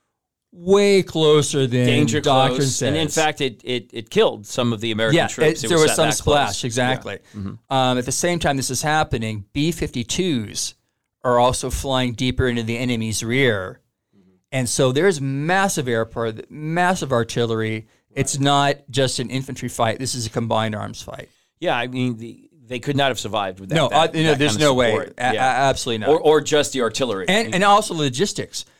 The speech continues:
Speaker 2: Yeah.
Speaker 1: The folks in the
Speaker 2: Yeah.
Speaker 1: rear who are getting the ammunition, the bandages, getting that stuff to the fighters, and then these helicopter pilots getting the wounded, the dead on the helicopters, getting them back, and most of them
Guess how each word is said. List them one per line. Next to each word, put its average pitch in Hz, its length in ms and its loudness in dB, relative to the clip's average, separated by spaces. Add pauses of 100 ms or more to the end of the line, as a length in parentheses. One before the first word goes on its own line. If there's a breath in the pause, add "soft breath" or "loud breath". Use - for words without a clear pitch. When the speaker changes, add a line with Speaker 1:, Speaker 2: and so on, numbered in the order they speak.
Speaker 2:
Yeah. 110 120 -6
Speaker 1:
The - 60 -8
folks 165 340 2
in 160 40 -8
the 147 100 0
Speaker 2:
Yeah. 135 80 2
Speaker 1:
rear 175 320 6 (160 loud breath)
who 156 80 -6
are 139 60 -2
getting 131 360 0
the 143 80 -4
ammunition, 139 580 0
the 123 80 0
bandages, 135 720 0 (340 soft breath)
getting 143 260 0
that 139 140 -2
stuff 131 520 0
to 175 240 0
the 160 80 -2
fighters, 113 640 0 (300 soft breath)
and 139 160 -2
then 135 360 0 (100)
these 123 160 -6
helicopter 175 440 -2
pilots 127 440 0
getting 131 360 -4
the 120 100 -2
wounded, 123 420 -2
the 113 80 -4
dead 123 360 -2 (180)
on 131 280 2
the 123 60 -4
helicopters, 117 760 0
getting 123 280 -2
them 117 120 -2
back, 113 380 0
and 113 180 -6
most 120 300 -2
of 123 80 -8
them 110 340 -4